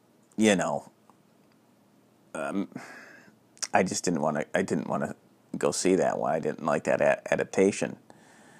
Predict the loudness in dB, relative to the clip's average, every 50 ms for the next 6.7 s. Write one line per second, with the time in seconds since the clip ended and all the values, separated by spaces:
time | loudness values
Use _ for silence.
0 | -20 -20 -20 -20 -20 -20 _ _ _ _ _ _ 10 10 10 10 10 6 2 2
1 | 4 4 4 4 4 4 4 6 6 4 6 8 10 12 12 12 12 12 12 10
2 | 12 12 12 12 12 12 8 4 4 2 2 2 0 -4 0 0 2 2 4 6
3 | 8 8 10 10 10 10 8 6 4 2 -4 -8 -2 2 4 4 6 4 4 2
4 | 4 6 6 6 6 6 8 10 10 8 8 6 -2 _ _ _ _ _ -20 -20
5 | _ _ _ _ _ _ _ _ _ _ _ _ _ _ _ _ -4 0 0 4
6 | 6 8 8 10 10 10 10 10 8 6 4 2 0